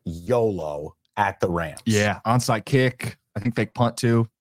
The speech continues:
Speaker 1: You were playing the Rams.
Speaker 2: Mm-hmm.
Speaker 1: You're a touchdown underdog.
Speaker 2: Or like the Chiefs week one.
Speaker 1: Right.
Speaker 2: Fake punt on the road.
Speaker 1: But when you're, when you're in the game and you, and you, you gotta be able as a coach to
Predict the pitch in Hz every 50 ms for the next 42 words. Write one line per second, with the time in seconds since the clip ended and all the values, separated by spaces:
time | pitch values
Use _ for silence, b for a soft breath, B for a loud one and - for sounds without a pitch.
0 | _ _ _ 143 185 208 185 - - 120 104 92 92 92 95 101 135 185 202 147
1 | - - - - 92 175 95 214 147 - - 120 104 - - 135 131 165 214 254
2 | 262 196 87 - - 131 131 123 - 131 - - 135 123 - - 143 139 - -
3 | 196 226 208 117 - _ _ - 117 120 135 160 170 156 127 120 117 - - 180
4 | 240 254 - - - 123 117 127 160 185 226 277 311 - - - _ _ _ -
5 | 156 - 180 165 165 160 151 143 143 196 240 277 - - - 147 180 180 185 185
6 | 180 - 196 214 240 247 262 247 185 139 107 95 139 147 143 131 107 87 73 -
7 | 104 110 123 135 - 147 139 139 151 143 131 - 143 139 127 113 - 190 214 240
8 | 269 240 196 220 190 185 180 185 160 156 156 135 117 120 - - 135 123 113 -
9 | - - - 113